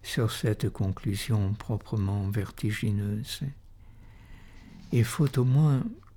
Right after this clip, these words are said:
tenter de lui donner ses véritables dimensions. Nous sommes certes personnellement concernés,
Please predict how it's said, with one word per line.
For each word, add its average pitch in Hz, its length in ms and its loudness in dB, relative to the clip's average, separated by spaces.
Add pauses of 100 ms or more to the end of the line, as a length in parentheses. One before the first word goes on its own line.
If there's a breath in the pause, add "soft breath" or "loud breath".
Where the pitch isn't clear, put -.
tenter 120 440 4
de 107 120 2
lui 104 260 2
donner 101 400 2
ses - 180 -4
véritables 101 840 -2
dimensions. 95 760 -2 (2500 loud breath)
Nous 123 200 6
sommes 135 400 4
certes - 560 2 (460)
personnellement 101 920 2
concernés, 95 760 -2